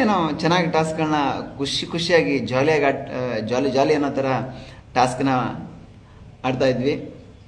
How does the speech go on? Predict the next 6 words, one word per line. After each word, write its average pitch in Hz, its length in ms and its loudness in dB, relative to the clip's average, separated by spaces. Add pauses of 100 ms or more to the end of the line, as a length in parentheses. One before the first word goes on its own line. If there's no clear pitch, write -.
(960)
ಮನೆ 220 240 6
ವಿಷಯದಲ್ಲಿ 220 300 4
ಸುಮಾರು 202 280 2
ವಿಷಯ 196 160 0
ಬರೋದು, 170 400 4 (460)
ಆ, - 160 -12